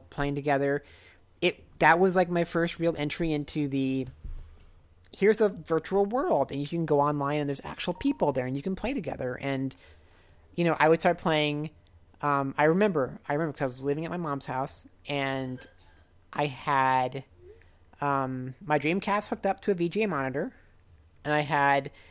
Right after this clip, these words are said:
the Dreamcast keyboard,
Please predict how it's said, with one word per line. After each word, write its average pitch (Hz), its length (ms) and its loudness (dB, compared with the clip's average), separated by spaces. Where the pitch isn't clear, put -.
the 135 880 -2
Dreamcast 170 520 -2
keyboard, 143 520 -2